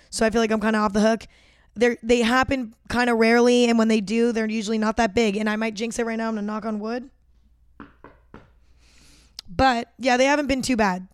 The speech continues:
Like, I haven't experienced a really bad one, so praying that that doesn't happen, but it might, and if it does, I will stand in the doorway, and I will count my damn blessings. So,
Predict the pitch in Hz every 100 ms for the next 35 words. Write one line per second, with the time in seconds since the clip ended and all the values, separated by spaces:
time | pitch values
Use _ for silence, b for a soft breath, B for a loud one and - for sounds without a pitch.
0 | _ 226 226 247 254 254 247 - 233 226
1 | - 214 208 196 190 185 185 190 - -
2 | 214 202 190 b b b b b b -
3 | 240 240 220 220 226 220 208 202 220 220
4 | 214 208 208 220 247 208 208 208 202 196
5 | 202 214 226 240 220 202 - 214 214 208
6 | 202 208 226 247 269 269 202 202 196 196
7 | 190 b b b b - 220 214 214 214
8 | 202 196 - 190 240 - _ _ - -
9 | 214 233